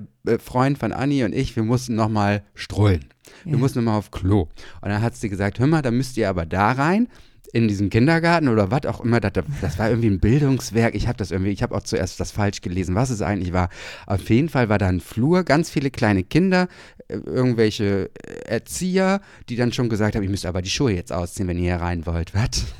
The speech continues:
Speaker 1: <laughs> Warum sollen wir die Schuhe ausziehen? Sollen wir mit Socken auf die
Speaker 2: Ja,
Speaker 1: Toilette, wo
Speaker 2: sicher.
Speaker 1: kleine Kinder
Speaker 2: Ach
Speaker 1: den
Speaker 2: so.
Speaker 1: ganzen Boden voll gestrollt haben? Das wird nicht
Speaker 2: Ja.
Speaker 1: schön. Das will ich nicht.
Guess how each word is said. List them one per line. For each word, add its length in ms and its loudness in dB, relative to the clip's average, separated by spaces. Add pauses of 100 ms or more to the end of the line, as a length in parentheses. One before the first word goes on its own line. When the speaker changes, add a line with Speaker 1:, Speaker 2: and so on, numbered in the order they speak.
(160)
Speaker 1:
<laughs> 320 -6
Warum 340 -2
sollen 120 2
wir 80 0
die 80 4
Schuhe 260 4
ausziehen? 420 2 (200)
Sollen 160 4
wir 60 4
mit 260 2
Socken 560 0 (240)
auf 160 -4
die 120 -8
Speaker 2:
Ja, 140 6
Speaker 1:
Toilette, 480 6
wo 80 4
Speaker 2:
sicher. 100 2
Speaker 1:
kleine 280 6
Kinder 300 2
Speaker 2:
Ach 20 4
Speaker 1:
den 100 4
Speaker 2:
so. 40 4
Speaker 1:
ganzen 260 6
Boden 320 6
voll 240 6
gestrollt 480 6
haben? 180 4
Das 160 0
wird 160 4
nicht 160 4
Speaker 2:
Ja. 140 8
Speaker 1:
schön. 320 2 (320)
Das 180 4
will 140 6
ich 160 2
nicht. 340 0